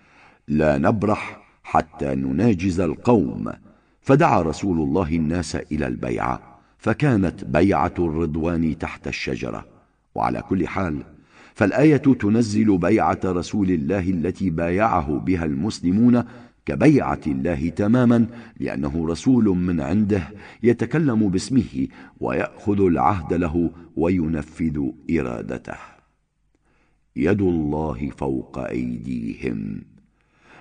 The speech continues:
باعتبار أن يد الرسول فوق أيدي المبايعين له، فمن نكث فإنما ينكث على نفسه.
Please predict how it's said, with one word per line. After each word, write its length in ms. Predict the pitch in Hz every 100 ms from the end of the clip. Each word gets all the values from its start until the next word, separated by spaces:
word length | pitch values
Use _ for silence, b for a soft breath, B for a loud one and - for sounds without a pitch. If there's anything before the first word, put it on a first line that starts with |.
| -
باعتبار 760 | 104 92 123 123 156 123 95
أن 100 | 101
يد 280 | 92 98 107
الرسول 600 | 101 92 87 120 117 113
فوق 360 | - 95 - 85
أيدي 440 | - 123 92 92
المبايعين 920 | 85 90 101 90 87 76 71 127 82
له، 480 | 64 60 53 60 50 - - _ _ _ _ _ _
فمن 720 | _ - 78 82 78 73 67 69
نكث 380 | 90 90 78
فإنما 920 | 82 - - 78 76 76 78 80 78 76
ينكث 760 | 71 85 113 80 - 73 -
على 600 | 69 60 64 67 64 57 57
نفسه. 460 | 60 58 - 60